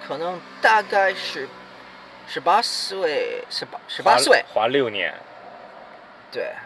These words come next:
Speaker 1: 有，有可能有，有，呃，可能有，有，有店，有，
Speaker 2: 哦，滑板店。
Speaker 1: 有，有，对，给我轮子，是这样的。
Speaker 2: 啊，都是
Speaker 1: 有，有，对，
Speaker 2: 从滑板店开始，
Speaker 1: 我是这样的。
Speaker 2: 嗯。
Speaker 1: 可能大概我是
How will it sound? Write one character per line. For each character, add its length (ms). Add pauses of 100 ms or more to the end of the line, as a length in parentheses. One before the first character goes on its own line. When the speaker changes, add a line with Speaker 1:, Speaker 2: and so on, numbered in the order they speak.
(140)
Speaker 1:
有， 220
有 180
可 200
能 240
有， 180
有， 200 (760)
呃， 280 (140)
可 100
能 340
有， 80 (240)
有， 100 (500)
有 200
店， 260 (520)
有， 120
Speaker 2:
哦， 340
滑 120
板 120
店。 200
Speaker 1:
有， 60
有， 40
对， 220 (400)
给 160
我 260 (180)
轮 220
子， 300 (260)
是 160
这 80
样 120 (100)
的。 360
Speaker 2:
啊， 120 (120)
都 140
是 220 (120)
Speaker 1:
有， 60
有， 160
对， 200
Speaker 2:
从 100
滑 160
板 80
店 160
开 80
始， 0
Speaker 1:
我 80
是 60
这 60
样 80
的。 60 (140)
Speaker 2:
嗯。 140 (120)
Speaker 1:
可 80
能 200
大 200
概 220
我 240
是 520